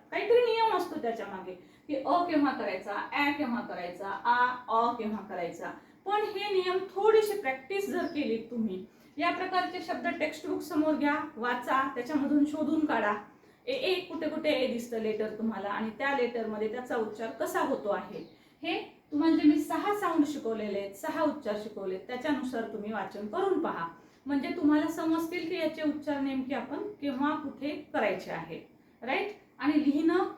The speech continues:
तर महत्त्वाचं आहे. So त्यासाठी स्क्रीनशॉट घ्या, कमेंट बॉक्समध्ये टाकायला मी काही शब्द देते आहे, ओके? आणि त्यानंतर पुढचे रूल आपल्याला पाहायचे आहे. So take a screenshot of this. पुढचे रूलही आपण पाहणार आहोत,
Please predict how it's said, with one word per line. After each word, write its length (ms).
तर 80
महत्त्वाचं 580
आहे. 200
So 120
त्यासाठी 380
स्क्रीनशॉट 520
घ्या, 220
कमेंट 320
बॉक्समध्ये 440
टाकायला 380
मी 180
काही 260
शब्द 240
देते 360
आहे, 240
ओके? 260
आणि 220
त्यानंतर 520
पुढचे 360
रूल 220
आपल्याला 380
पाहायचे 400
आहे. 280
So 120
take 200
a 60
screenshot 580
of 200
this. 280
पुढचे 300
रूलही 340
आपण 280
पाहणार 360
आहोत, 280